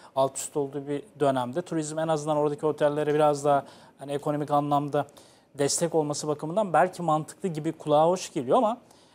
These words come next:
az önce de söyledim. Yani Galatasaray Başkanı İstanbul çıkışı bana çok da şey gelmedi. Şun-, şundan dolayı gelmedi. İstanbul imkan ve stat bakımından daha mantıklı. E, otel, e, o imkanın da çok fazla, e, olduğunu zaten biliyoruz İstanbul'da.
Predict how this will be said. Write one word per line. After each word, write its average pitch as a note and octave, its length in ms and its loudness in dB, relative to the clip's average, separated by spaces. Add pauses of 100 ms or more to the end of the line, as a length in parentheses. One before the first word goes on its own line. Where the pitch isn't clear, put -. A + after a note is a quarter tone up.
(160)
az C#3+ 160 0
önce E3+ 220 0
de F3 60 -2
söyledim. E3+ 520 -2
Yani C3+ 220 2
Galatasaray D#3 520 2
Başkanı D3 340 -2
İstanbul F3+ 400 -2
çıkışı - 300 -6
bana E3+ 160 -2
çok F3+ 240 -8
da F3+ 100 0
şey F3 220 -2
gelmedi. E3+ 520 0
Şun-, F#3 280 -8
şundan F#3 360 2
dolayı C#3+ 280 2
gelmedi. C3 480 0 (400)
İstanbul G3 480 0
imkan F#3 380 0
ve E3+ 40 -6
stat F3+ 280 0
bakımından E3+ 380 0
daha D#3+ 160 6
mantıklı. B2 480 -6 (600)
E, E3 100 -4
otel, F3 400 4
e, D#3+ 920 2
o D3+ 180 -12 (320)
imkanın E3 520 2
da D3+ 80 0
çok C#3+ 220 -4
fazla, C3 520 -2 (100)
e, C#3 120 -8
olduğunu C#3 640 -4 (140)
zaten C3 420 0
biliyoruz D3 300 -6
İstanbul'da. E3+ 580 -4